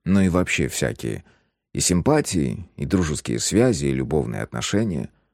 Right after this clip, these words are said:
Внешне люди оставались теми же самыми, но чувствовали себя как перчаточные куклы, из которых вынута рука актёра.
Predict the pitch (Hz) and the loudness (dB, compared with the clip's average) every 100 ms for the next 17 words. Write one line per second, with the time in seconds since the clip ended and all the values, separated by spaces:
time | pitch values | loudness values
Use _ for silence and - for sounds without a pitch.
0 | _ _ _ _ _ - 78 147 139 110 | _ _ _ _ _ -4 0 2 2 4
1 | 110 151 107 87 92 95 107 73 - - | 4 6 4 2 2 4 4 2 -2 -10
2 | - 95 85 73 76 80 58 52 50 - | -2 0 0 -2 -2 -2 -2 -4 -8 -12
3 | _ _ _ - 98 95 117 104 78 67 | _ _ _ 2 4 4 2 2 2 -2
4 | - 73 - 76 - 80 - - 76 71 | 0 0 0 -2 -4 -2 0 0 -2 -2
5 | 76 71 - 62 - 57 82 - _ _ | -4 -4 -6 -8 -6 -6 -8 -16 _ _
6 | 80 - 90 90 82 87 95 82 73 76 | -4 -2 0 0 0 2 2 2 0 -2
7 | 67 71 69 - 71 62 - | 0 0 0 -2 -4 -4 -8